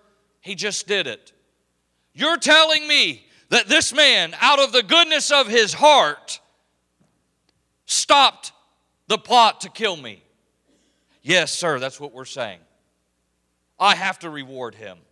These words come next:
I have to do something. So the king is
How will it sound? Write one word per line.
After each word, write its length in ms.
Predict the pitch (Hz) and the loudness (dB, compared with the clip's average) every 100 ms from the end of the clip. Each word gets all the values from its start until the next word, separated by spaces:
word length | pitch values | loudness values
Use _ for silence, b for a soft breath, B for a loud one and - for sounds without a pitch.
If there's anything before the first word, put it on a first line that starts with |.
| _ _ | _ _
I 140 | 202 208 | -2 0
have 280 | 220 196 - | 0 -4 -6
to 80 | |
do 200 | 151 165 | -10 -8
something. 520 | 135 170 135 - 98 90 _ _ _ _ _ _ _ _ _ _ - | -6 -6 -8 -10 -18 _ _ _ _ _ _ _ _ _ _ _ -10
So 220 | - 226 | -2 0
the 100 | 196 | 0
king 320 | - 240 240 | -2 -2 0
is 240 | 202 170 | -2 -4